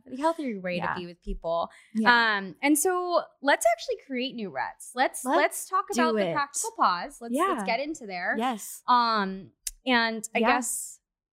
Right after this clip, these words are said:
Speaker 1: yeah, I guess in this case, um, you know, you guys heard Chrissy and I talk about our stories the
Speaker 2: Mm-hmm.
Speaker 1: last two episodes.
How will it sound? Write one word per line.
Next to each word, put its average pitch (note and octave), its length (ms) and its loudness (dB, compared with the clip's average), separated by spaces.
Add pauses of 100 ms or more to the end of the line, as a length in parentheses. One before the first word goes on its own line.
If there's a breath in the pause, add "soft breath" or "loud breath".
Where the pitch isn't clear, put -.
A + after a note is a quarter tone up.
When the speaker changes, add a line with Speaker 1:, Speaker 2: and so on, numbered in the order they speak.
Speaker 1:
yeah, A#3 420 6
I A3 80 -2
guess B3 260 -2
in A#3+ 100 -2
this C4+ 180 -4
case, G3+ 580 -2
um, F#3+ 380 2 (260)
you A3+ 120 -4
know, G3 100 0
you G3 200 -8
guys B3 340 2
heard G3+ 260 -6
Chrissy F#3+ 280 -12
and G#3 100 -8
I A2+ 100 -8
talk - 240 -20
about B2 160 -10
our G#2 80 -8
stories A#2+ 420 -10
the - 80 -12
Speaker 2:
Mm-hmm. - 60 -6
Speaker 1:
last G#3 420 2
two - 180 -6
episodes. - 680 -10